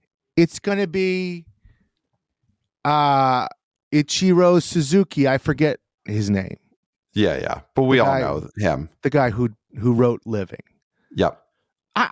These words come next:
Speaker 1: I'm, I must have, I must have listened to twenty-five podcasts where
Speaker 2: Mm-hmm.
Speaker 1: someone said, "I think he's gonna, got a good chance," even though he
Speaker 2: Mm-hmm.
Speaker 1: never stopped being fifth place.
Speaker 2: Mm-hmm.
Speaker 1: And you
Speaker 2: Mm-hmm.
Speaker 1: know why?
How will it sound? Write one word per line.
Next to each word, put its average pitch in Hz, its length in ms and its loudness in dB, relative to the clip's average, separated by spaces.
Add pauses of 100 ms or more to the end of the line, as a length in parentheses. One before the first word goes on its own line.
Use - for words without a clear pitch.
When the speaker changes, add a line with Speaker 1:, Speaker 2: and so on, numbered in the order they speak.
(100)
Speaker 1:
I'm, 294 220 0
I 247 120 2
must 285 260 0
have, 147 280 -2
I 254 140 2
must 277 220 2
have 170 80 0
listened 143 340 0
to 110 60 -4
twenty-five 185 600 0
podcasts - 640 -8 (360)
where 143 140 4
Speaker 2:
Mm-hmm. - 40 -2
Speaker 1:
someone 165 600 0 (240)
said, 147 420 0
"I 180 160 2
think 175 180 -4
he's 147 180 -4
gonna, 131 280 2
got 143 260 0
a 127 40 -4
good 139 180 2
chance," - 500 -4
even 202 220 4
though 226 140 4
he 214 140 -2
Speaker 2:
Mm-hmm. 123 100 4
Speaker 1:
never 277 360 2 (140)
stopped 214 280 0
being 208 240 2
fifth - 300 -2
place. - 520 -6 (300)
Speaker 2:
Mm-hmm. 104 340 0 (180)
Speaker 1:
And 185 160 4
you 208 60 6
Speaker 2:
Mm-hmm. 220 40 6
Speaker 1:
know 233 80 6
why? 190 840 2